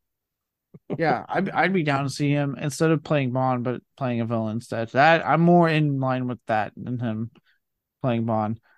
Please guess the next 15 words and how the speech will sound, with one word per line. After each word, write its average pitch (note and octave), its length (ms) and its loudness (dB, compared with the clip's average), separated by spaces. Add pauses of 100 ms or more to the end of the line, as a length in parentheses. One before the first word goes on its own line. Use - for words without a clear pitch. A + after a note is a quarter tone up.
(140)
Um, C#3 680 4 (260)
actually, D#3+ 300 -2
you C#3 40 0
know D#3 80 2
what? D#3 100 2
On C#3 100 -2
that E3 160 2
note, C3+ 180 -4
let's D#3 120 -10
have F#3 140 -2
some D3+ 140 -12
fun D3 160 -6
with B2+ 120 -4
it. A#2 140 -6
Let's - 280 -8